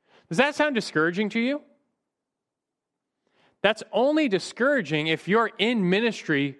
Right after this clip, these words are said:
for yourself and your name. That's, if, if that's the case, that's super discouraging 'cause it means you failed. But if you're in ministry for Christ's name,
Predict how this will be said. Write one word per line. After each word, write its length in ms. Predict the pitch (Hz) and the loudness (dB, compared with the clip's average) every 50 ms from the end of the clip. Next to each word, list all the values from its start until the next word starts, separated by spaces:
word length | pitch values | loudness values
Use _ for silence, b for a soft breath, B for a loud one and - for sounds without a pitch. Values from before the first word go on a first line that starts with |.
| _ _ | _ _
for 420 | - - - - 170 170 180 180 165 | -20 -18 -8 -2 0 0 2 2 2
yourself 720 | 156 151 143 131 - - 156 113 98 - - - - _ _ _ _ _ _ _ _ | 0 0 -2 -2 -2 -2 -2 -2 -2 -8 -18 -20 -20 _ _ _ _ _ _ _ _
and 200 | - 139 127 127 | -8 -8 -6 -6
your 240 | 127 131 139 135 131 | -4 -2 -2 -2 -2
name. 360 | 123 120 117 117 113 107 95 95 _ _ _ _ b b b b b b b b _ _ _ | -2 -2 -4 -4 -4 -6 -10 -14 _ _ _ _ b b b b b b b b _ _ _
That's, 420 | - 254 294 - - - - - - - | 0 0 0 -2 -6 -12 -14 -16 -12 -8
if, 180 | - 170 165 | -6 -4 -4
if 80 | - 180 | 0 0
that's 220 | 208 302 320 - | 0 0 0 -2
the 60 | - 175 | -6 -2
case, 280 | - 202 185 180 170 | 0 0 0 0 0
that's 200 | - 190 165 - | -2 -2 -2 -4
super 320 | - - 190 175 - 175 147 | -2 -2 -2 0 0 -2 -4
discouraging 520 | 131 120 - - 185 175 147 117 113 104 | -4 -6 -2 -2 0 0 -2 -4 -8 -12
'cause 140 | - 123 117 | -10 -6 -4
it 40 | 131 | -2
means 200 | 139 147 139 123 | -2 -2 -2 -4
you 80 | 127 | -8
failed. 380 | - - - 131 123 110 92 - _ _ _ _ _ _ _ _ _ _ _ _ _ _ _ _ _ _ _ _ _ _ _ _ _ B B B B B B | -6 -2 -2 0 0 -2 -4 -8 _ _ _ _ _ _ _ _ _ _ _ _ _ _ _ _ _ _ _ _ _ _ _ _ _ B B B B B B
But 120 | B 165 156 | B 0 0
if 140 | 156 - 185 | 0 2 2
you're 180 | 196 220 247 | 2 2 2
in 160 | 233 214 180 | 2 0 0
ministry 480 | 165 165 170 190 185 - - - 165 151 | 0 0 0 0 -2 -2 -2 -2 -2 -2
for 200 | 143 - - 170 | -2 -4 -4 -6
Christ's 520 | 151 - - - - 156 165 170 - - - | -6 -6 -8 -4 -2 -2 -2 -2 -6 -8 -8
name, 540 | 135 127 131 151 147 127 117 110 113 120 131 | -6 -4 -2 -2 -2 -2 -4 -6 -8 -10 -12